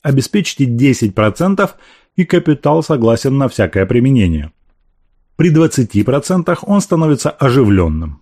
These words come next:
при пятидесяти процентах положительно готов сломать себе голову, при ста процентах он попирает все человеческие законы, при трёхстах процентах нет такого преступления, на которое он не рискнул бы, хотя бы под страхом виселицы».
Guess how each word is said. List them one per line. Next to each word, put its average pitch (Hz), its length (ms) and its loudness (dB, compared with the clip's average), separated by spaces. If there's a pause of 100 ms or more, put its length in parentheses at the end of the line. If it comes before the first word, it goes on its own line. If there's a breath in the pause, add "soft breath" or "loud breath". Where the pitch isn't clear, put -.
при 123 120 0
пятидесяти 135 560 0
процентах 180 540 0 (680)
положительно 170 680 2
готов 135 440 0
сломать 151 460 0
себе 151 240 0
голову, 87 540 0 (360)
при 123 160 2
ста 123 280 -2
процентах 147 640 -2 (200 soft breath)
он 185 180 2
попирает 131 560 0
все - 260 -4
человеческие 107 680 0
законы, 92 520 -2 (480)
при 147 160 2
трёхстах 151 600 -2
процентах 190 680 -2
нет 143 340 2
такого 98 320 0
преступления, 165 640 0
на 151 140 0
которое 170 400 0
он 165 320 2
не 175 100 4
рискнул 151 560 2
бы, 95 320 0
хотя 131 340 -2
бы 165 140 0
под 131 160 -2
страхом 104 480 0
виселицы». 85 640 -4